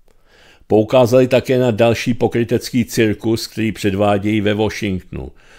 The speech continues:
Spojené státy uznaly vůdce opozice Edmunda Gonzálese za zvoleného prezidenta Venezuely.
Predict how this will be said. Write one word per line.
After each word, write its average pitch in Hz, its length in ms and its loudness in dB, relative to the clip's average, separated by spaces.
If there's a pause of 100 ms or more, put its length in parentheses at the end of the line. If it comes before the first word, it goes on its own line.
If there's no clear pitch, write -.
Spojené 107 480 2
státy 117 480 -2
uznaly 107 500 0
vůdce 104 460 -2
opozice 107 720 -2
Edmunda 101 520 0
Gonzálese 98 840 -2
za 101 140 0
zvoleného 98 560 0
prezidenta 98 600 -2
Venezuely. 80 640 -6